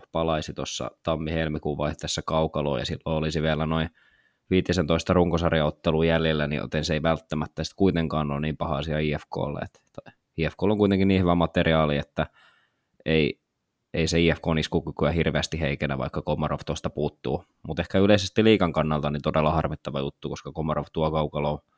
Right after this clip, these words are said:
paljon mielenkiintoa ja särmää ja varmasti myös kovia taklauksia, niin varmasti muutkin, tai on tuosta keskustelupalstalta lukenut esimerkiksi, että monet kannattajat, niin kun puhutaan vaikka Ilves- tai Tappara-kannattajista, ne on ollut todella harmissaan siitä, että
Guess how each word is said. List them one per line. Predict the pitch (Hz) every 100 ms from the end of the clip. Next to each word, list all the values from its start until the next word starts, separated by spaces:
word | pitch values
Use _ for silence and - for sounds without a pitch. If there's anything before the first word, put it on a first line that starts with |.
| _ _ _ _ _
paljon | - 104 98 -
mielenkiintoa | 101 95 92 92 90 87 87
ja | 90 82
särmää | - 87 85 82 80 - -
ja | 80
varmasti | 73 80 80 - 76
myös | 80 78 -
kovia | 82 82 78
taklauksia, | 78 - 78 73 - 76
niin | 78
varmasti | 82 82 - -
muutkin, | 143 120 - 82 - _ _
tai | - 107
on | 107 - _ _ _
tuosta | - 110 - 90
keskustelupalstalta | - - 98 - 92 87 82 - 85 76 85
lukenut | 82 85 85
esimerkiksi, | 82 87 80 76 -
että | 78
monet | 95 92 -
kannattajat, | 104 98 76 73 71 - - -
niin | 78
kun | - 71
puhutaan | 82 80 82
vaikka | 78 90
Ilves- | 85 80 -
tai | 82
Tappara-kannattajista, | 87 - 78 73 73 71 - - - -
ne | 73
on |
ollut | 73 73
todella | 78 78 76
harmissaan | 78 76 76 - 71
siitä, | 73 69 -
että | -